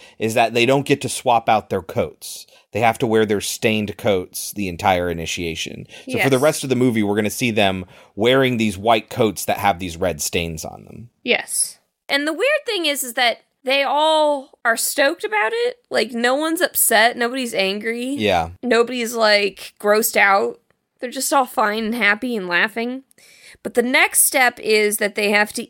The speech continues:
Speaker 2: eat some sort of raw meat.
Speaker 1: Yeah, it's a rabbit's kidney. Raw.
Speaker 2: And she's like, "I can't. I'm a vegetarian." And she's like, "Ask my sister. I'm a vegetarian." Your sister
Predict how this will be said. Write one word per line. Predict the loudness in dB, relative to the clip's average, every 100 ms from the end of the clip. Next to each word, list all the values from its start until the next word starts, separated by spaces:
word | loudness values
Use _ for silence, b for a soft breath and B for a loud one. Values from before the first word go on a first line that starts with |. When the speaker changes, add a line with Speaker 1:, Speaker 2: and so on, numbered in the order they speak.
| _
Speaker 2:
eat | -6 -4 -6 -6 -8 -8 _ _ _
some | -4 -4
sort | -2 -2 -2
of | -2
raw | 2 2 2
meat. | 0 -4 -8 -10 -12 -6
Speaker 1:
Yeah, | 2 4 4
it's | 2
a | -2 -2
rabbit's | 0 4 4 4 0 -2 -8 -10
kidney. | -8 -4 -4 -6 -14 -16 -20 _ _ _ _ _ _ _ _ _ _ -2
Raw. | 2 4 2 -6 -20 _ _ _ _ _ _ _ -6
Speaker 2:
And | -2 2 4 4 0 -6 -10 -12 _ _ -8
she's | -6 -4 0
like, | 0 2
"I | 0
can't. | -2 -2 0 0
I'm | 0 0
a | 0
vegetarian." | 0 0 -2 -6 -4 -4 -6 -6
And | -8
she's | -10 -8 -2
like, | -2 0 2
"Ask | 2 2 0
my | 0
sister. | 0 -2 -2 -2
I'm | -2 -2
a |
vegetarian." | -2 -4 -4 -2 -2 -2
Your | -4
sister | -4 -4 -4 -6